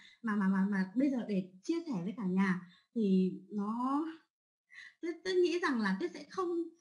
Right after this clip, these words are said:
không, không kìm được cảm xúc nữa, mà ngày hôm qua đã vô cùng là cảm xúc rồi. Thì Tuyết, ờ, Tuyết đã gói trọn vào cái tình cảm của mình trong một cái bài viết, tuy rằng nó sẽ không lột tả được hết cái cảm xúc, cái lòng biết ơn,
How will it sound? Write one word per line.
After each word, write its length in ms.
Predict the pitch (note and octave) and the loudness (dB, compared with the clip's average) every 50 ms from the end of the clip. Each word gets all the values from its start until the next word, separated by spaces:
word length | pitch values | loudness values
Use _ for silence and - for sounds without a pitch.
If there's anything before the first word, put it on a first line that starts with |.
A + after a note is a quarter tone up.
| _ _ _ | _ _ _
không, 200 | - F4 E4 E4+ | -10 -6 -4 -2
không 200 | F4 D4+ - - | -2 -2 0 2
kìm 220 | C#4+ B3+ A3+ A3 | 4 4 4 4
được 60 | G#3+ F#3+ | 2 0
cảm 160 | G#3+ F3+ D#3+ F#3+ - F4+ | -2 -4 -4 -4 -4 -4
xúc 120 | G4 F#4 | -2 -2
nữa, 200 | F4+ D4 D#4 E4 | -2 0 0 0
mà 300 | E4+ C#4 A3+ G3 F#3+ F#3+ - - - - | 0 2 2 0 0 -2 -4 -10 -12 -6
ngày 160 | - A#3 G#3+ G3+ - - | -4 -4 -4 -4 -4 -4
hôm 160 | C#4+ C#4 C#4 | -4 -4 -2
qua 160 | C#4+ C#4 C4+ | -2 -4 -4
đã 240 | C4 - D4 C#4+ - - _ _ | -4 -6 -8 -10 -10 -14 _ _
vô 80 | - G4 G4 G4 G4 | -2 -2 -2 0 0
cùng 160 | D4+ A#3 A3 | 0 2 2
là 120 | G#3+ G#3+ G3 | 0 0 -2
cảm 180 | G3+ E3 E3 F#3 G3 | -4 -6 -6 -4 -4
xúc 140 | F#4+ G4+ F4+ | -6 -6 -2
rồi. 200 | D#4 B3 G#3 F#3+ F#3+ F3+ - - - - - - _ _ A#3 | -2 0 0 -2 -2 -6 -12 -20 -20 -20 -20 -20 _ _ -4
Thì 340 | A3+ G#3 G3+ F#3 F#3+ - - - _ - | -2 0 0 -2 -4 -6 -10 -20 _ -6
Tuyết, 140 | E4 F#4 F#4 - D#4+ D#4 D#4 | -4 -4 -2 -2 -2 0 2
ờ, 80 | D4 D#4 C#4+ D4 - - - _ _ _ _ _ _ _ - | 2 0 0 -2 -6 -12 -18 _ _ _ _ _ _ _ -6
Tuyết 140 | D#4 E4+ C#4 | -4 -4 -2
đã 180 | C4 A#3+ C4+ D#4+ F4 F4 E4+ | 0 0 0 2 0 0 0
gói 200 | D4 C#4+ C4+ C4+ D#4 - | 0 0 0 0 0 0
trọn 360 | G#4 G#4 - - - G#3 G#3 | -2 -2 -2 -2 -4 -4 -2
vào 320 | A3 G#3 G3+ F#3+ F#3+ F#3+ F#3+ | 0 2 2 2 2 0 -2
cái 100 | B3 B3+ | -2 2
tình 180 | E4+ D4 A3+ F#3+ G3+ | 2 4 4 2 0
cảm 160 | E3+ E3+ F#3 F#3 | -2 -2 -2 -2
của 80 | F#3 | 0
mình 340 | F3+ G#3 G#3 G3+ F#3 F#3+ - - - - - - | 2 4 6 6 4 2 0 -4 -16 -16 -10 -4
trong 180 | C4+ C4 B3+ | 0 2 2
một 80 | A3+ - A3 | 2 0 -2
cái 80 | A#3 | -4
bài 220 | A#3 A#3 G#3+ G3+ G#3+ | -4 -4 -2 -2 0
viết, 140 | C#4 E4+ F#4 F#4 | 0 0 0 0
tuy 160 | D#4 C#4+ C#4 B3+ | 0 0 2 2
rằng 180 | B3 G#3+ G3+ | 0 0 -2
nó 140 | G3 A3 - - | -2 -2 -4 -8
sẽ 80 | D4 C#4+ | -12 -10
không 240 | - F#4 F#4 F#4 F4 | -6 -2 2 4 4
lột 180 | E4 C4 G#3 - | 4 2 0 -2
tả 200 | G3+ F#3 - E3+ F#3+ | -2 -4 -2 -2 -2
được 120 | G#3 F#3+ G3 - D#4 | -2 -2 -2 -4 -4
hết 160 | G#4 G#4+ G#4 - | -4 -4 -4 -6
cái 140 | C#4 C#4 - C#4 | -8 -8 -8 -8
cảm 140 | F#3 D#3 F3+ - | -8 -6 -6 -6
xúc, 100 | E4+ F4+ - - | -8 -10 -12 -10
cái 100 | - A3+ | -8 -4
lòng 220 | B3+ A#3+ G#3 F#3 G#3+ | -4 -2 0 0 0
biết 160 | D4 D4+ - | 0 -2 -2
ơn, 220 | - D4+ D#4 C#4+ | 0 2 4 4